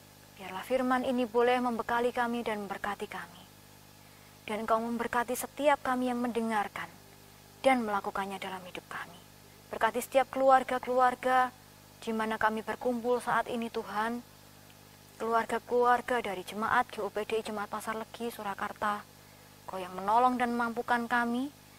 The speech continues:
untuk menghadapi kehidupan dan pergumulan kami. Kami berdoa di dalam nama Tuhan Yesus, Juru Selamat kami yang hidup.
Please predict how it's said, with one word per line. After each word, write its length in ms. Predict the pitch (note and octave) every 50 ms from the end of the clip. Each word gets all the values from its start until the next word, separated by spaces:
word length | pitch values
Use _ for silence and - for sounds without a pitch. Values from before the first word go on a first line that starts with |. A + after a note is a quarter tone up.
| - - -
untuk 160 | - - A#3 A#3
menghadapi 480 | G#3+ G#3 G#3+ - - A#3 A3+ B3+ A#3+
kehidupan 560 | - B3 G#3 G#3+ G#3 - G3+ - A#3 A#3 A#3
dan 240 | A3 G#3 G3 F#3+ -
pergumulan 480 | F#3+ - - G3+ G3 G3 G3 F#3+ F3+ F3+ F3+ - -
kami. 320 | G3+ F#3+ F#3 F3 F3 - - - - - - - - - - - - - - - - - - - - - - - - - - - - - -
Kami 160 | F#3+ F#3+ F#3
berdoa 400 | - G#3 - A#3+ B3+ - C4+ C#4
di 80 | C4+ B3+
dalam 320 | C#4 C4+ C4 C4 B3+ B3+
nama 240 | C4 B3+ B3+ C4 B3+
Tuhan 400 | - C4 - - C4 C4 B3+ B3
Yesus, 480 | B3 B3+ - - C#4+ D#4 - - - - - - - - - - - - - - -
Juru 240 | - B3+ B3 C#4 C4
Selamat 400 | C#4 C#4+ C#4 C4 C4 C4 A#3 -
kami 320 | B3 A#3 A3+ A3+ A3+ G#3+
yang 80 | G3+ G3
hidup. 320 | G3 F#3 - - E3+ -